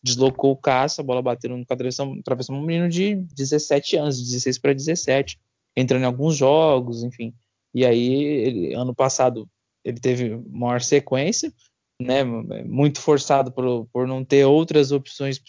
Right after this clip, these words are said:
pra centroavante, e aí ele foi, foi, foi jogando, foi indo bem na Libertadores, e aí ele tá no terceiro ano, que, que, que é agora que o Santos desfruta do, do, do, do, do, do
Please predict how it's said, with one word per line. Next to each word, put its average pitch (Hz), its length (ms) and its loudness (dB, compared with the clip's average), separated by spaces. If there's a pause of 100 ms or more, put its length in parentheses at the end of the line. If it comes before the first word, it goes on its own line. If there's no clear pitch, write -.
(140)
pra 139 100 -6
centroavante, 135 920 -2
e 123 160 -4
aí 120 200 -2
ele 123 340 -4 (420)
foi, - 260 -4
foi, 113 400 -6
foi 127 160 -2
jogando, 131 380 0
foi 139 140 0
indo 131 100 0
bem 127 140 0
na 127 100 0
Libertadores, 135 840 2
e 131 60 -2
aí 127 100 2
ele 131 140 -4
tá 151 140 2
no 160 100 0
terceiro 170 800 2
ano, 165 320 -2 (360)
que, 131 400 0
que, 135 240 -4
que 147 140 2
é 139 40 8
agora 143 380 6
que - 80 -10
o - 20 -10
Santos 185 220 -4
desfruta 175 540 -4
do, 196 220 0
do, 190 140 -6
do, 170 180 -2
do, 160 180 -2
do, 135 200 -4
do 127 140 -10